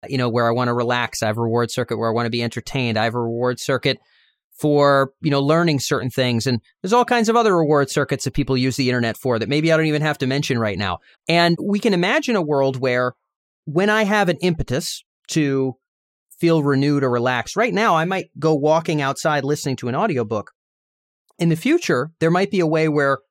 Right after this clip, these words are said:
the calibration to those brainwaves of what pure, like, absolutely the best relaxation is for Daniel Fagella might be so well dialed in and calibrated with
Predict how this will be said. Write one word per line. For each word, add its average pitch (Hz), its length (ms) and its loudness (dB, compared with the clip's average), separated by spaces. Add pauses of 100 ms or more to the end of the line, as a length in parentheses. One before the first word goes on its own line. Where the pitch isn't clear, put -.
(140)
the 147 160 0
calibration 160 1040 -2 (240)
to 156 100 -2
those 156 300 0
brainwaves 139 640 0
of 117 100 -4
what 120 220 -2 (180)
pure, 208 500 0
like, 127 300 -2
absolutely 160 600 0
the 123 100 -4
best 147 360 -2
relaxation 135 640 -2
is 120 160 -2
for 110 160 -6
Daniel 120 380 -2
Fagella 107 540 -4 (760)
might 185 320 0
be 160 100 0
so 220 640 0
well 190 340 2
dialed 156 460 2
in 147 120 2
and 127 140 -2
calibrated 123 720 -2 (220)
with 139 360 -2